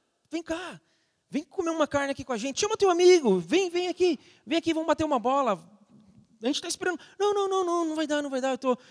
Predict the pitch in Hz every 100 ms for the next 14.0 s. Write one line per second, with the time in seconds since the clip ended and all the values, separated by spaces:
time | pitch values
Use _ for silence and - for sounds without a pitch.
0 | _ 214 269 262 269 - 262 254 220 -
1 | 254 214 254 233 220 226 226 220 165 202
2 | 269 214 202 226 220 226 220 208 196 170
3 | 240 220 - - - 339 359 349 330 294
4 | 269 247 285 285 277 220 208 139 107 _
5 | _ _ _ _ _ _ _ _ _ 440
6 | 349 254 _ _ _ _ _ _ _ _
7 | _ _ _ _ _ _ _ _ 311 -
8 | 240 214 - 285 254 220 - 269 285 285
9 | 285 _ _ 254 220 247 254 240 214 233
10 | 220 233 254 262 262 277 _ _ _ _
11 | _ 202 226 269 247 - 262 233 220 240
12 | 269 - _ _ _ _ _ _ - 330
13 | 311 311 339 339 349 320 294 311 359 359